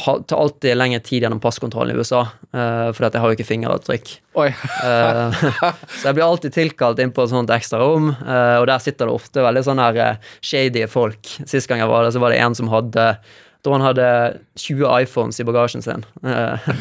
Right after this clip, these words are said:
Speaker 1: <laughs> for personlig bruk, selvfølgelig.
Speaker 2: Ja, og du?
Speaker 1: Ja. Og meg.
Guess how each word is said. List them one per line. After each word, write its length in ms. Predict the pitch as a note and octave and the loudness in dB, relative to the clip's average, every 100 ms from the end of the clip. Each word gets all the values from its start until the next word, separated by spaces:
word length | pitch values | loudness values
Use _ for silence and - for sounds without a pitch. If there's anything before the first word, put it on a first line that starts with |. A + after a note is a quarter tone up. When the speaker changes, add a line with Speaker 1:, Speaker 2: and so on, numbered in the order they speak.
| C#3+ | -6
Speaker 1:
<laughs> 340 | - - - E3 | -8 -14 -6 0
for 180 | D3 C3+ | 0 0
personlig 340 | C3+ C3+ B2 | 0 0 -2
bruk, 240 | A#2+ A#2 - - | 0 0 -2 -8
selvfølgelig. 380 | A#2+ A2+ A2+ G#2+ - | -6 -2 -4 -6 -2
Speaker 2:
Ja, 140 | A#2+ C3 | 0 2
og 140 | C3 | 2
du? 60 | A2+ | 2
Speaker 1:
Ja. 140 | B2 - _ _ _ - | 0 -2 _ _ _ -2
Og 220 | C3 B2 | 2 2
meg. 220 | A#2+ G#2 | 0 -4